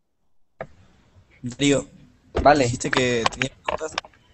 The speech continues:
Speaker 2: Sí, sí, vale. Entonces,
Speaker 1: Eh.
Speaker 2: ahora vienen, pues, las preguntas, ¿no? Ya vas a dejar hasta ahí,
Speaker 1: Sí, sí.
Speaker 2: ¿verdad? Vale,
Speaker 1: Sí, sí,
Speaker 2: entonces,
Speaker 1: está por ahí.
Speaker 2: Hagamos esto,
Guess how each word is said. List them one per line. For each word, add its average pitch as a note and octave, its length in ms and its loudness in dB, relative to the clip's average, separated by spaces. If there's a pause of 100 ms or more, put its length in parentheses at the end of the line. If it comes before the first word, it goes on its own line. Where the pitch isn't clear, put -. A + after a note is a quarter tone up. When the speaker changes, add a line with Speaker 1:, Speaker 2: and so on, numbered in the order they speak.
(800)
Speaker 2:
Sí, C#3+ 160 -2
sí, C#3+ 200 2
vale. B2+ 240 6
Entonces, D3+ 540 2
Speaker 1:
Eh. A2 200 -12 (380)
Speaker 2:
ahora C#3 240 8
vienen, F3 400 2
pues, F#3 120 0
las F3 140 4
preguntas, E3+ 460 0
¿no? A#3 200 -2 (320)
Ya E3+ 380 10
vas F3 180 6
a - 40 8
dejar D#3+ 160 6
hasta D#3+ 180 4
ahí, C#3+ 60 4
Speaker 1:
Sí, C#3+ 60 6
sí. - 20 6
Speaker 2:
¿verdad? C3 340 2 (920)
Vale, B2+ 220 6
Speaker 1:
Sí, B2+ 40 2
sí, - 20 -4
Speaker 2:
entonces, C#3+ 380 4
Speaker 1:
está D#3+ 160 2
por D3+ 120 -6
ahí. D#3 240 -6 (640)
Speaker 2:
Hagamos D3 340 6
esto, C3 400 2